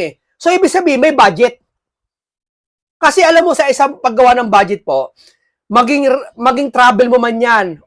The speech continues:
o mga pagpunta nyo, mga meeting-meeting, ha? Mga program, mga pagtulong, yung confidential fund, halo-halo na. Lahat yan binabudgetan. Tandaan nyo yan.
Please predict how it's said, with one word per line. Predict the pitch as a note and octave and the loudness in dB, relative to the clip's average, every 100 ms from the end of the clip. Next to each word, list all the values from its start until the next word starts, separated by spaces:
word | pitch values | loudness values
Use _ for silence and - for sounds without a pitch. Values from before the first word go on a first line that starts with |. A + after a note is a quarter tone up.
| - | -2
o | A#3+ | 0
mga | A#3 A3+ A3+ A3 A3 | 0 0 2 2 0
pagpunta | G#3 A3+ - | -6 -8 -8
nyo, | A3 A3 | -6 -4
mga | G#3+ G#3+ | -6 -6
meeting-meeting, | A3 A3 G#3+ G#3+ G#3+ G#3 F#3 E3 _ _ _ | -6 -8 -8 -8 -4 -2 -2 -6 _ _ _
ha? | G#3 B3+ - _ _ _ | -2 -2 -4 _ _ _
Mga | G#3 A#3+ A#3 | -6 -2 -2
program, | - B3 B3+ A#3+ B3+ B3 G3 D3 _ _ _ _ _ | 0 0 2 2 4 4 0 -8 _ _ _ _ _
mga | - A3 A#3 | -6 -2 0
pagtulong, | A#3+ G#3+ - C4+ C4+ C4 B3 G#3 E3+ | 0 -2 0 2 4 4 4 2 -2
yung | G#3 A3 | -6 -6
confidential | G#3 B3+ A3+ A#3+ A3 B3+ | -4 -2 0 0 0 -2
fund, | B3 C4 A3 | 0 0 2
halo-halo | A3+ A#3 A3 A3+ A#3+ | 0 0 2 0 0
na. | A#3+ B3 G#3+ _ _ - | 0 -2 -4 _ _ 0
Lahat | C#4 C#4+ - | 4 4 2
yan | D4+ A#3 | -2 -2
binabudgetan. | B3+ A#3 A3 F#3+ G#3 G#3 G3 E3+ _ _ _ _ _ _ - | -2 0 0 0 0 0 0 -8 _ _ _ _ _ _ -12
Tandaan | F3+ F#3+ F#3 | -2 0 0
nyo | F#3 | -2
yan. | G3 | -4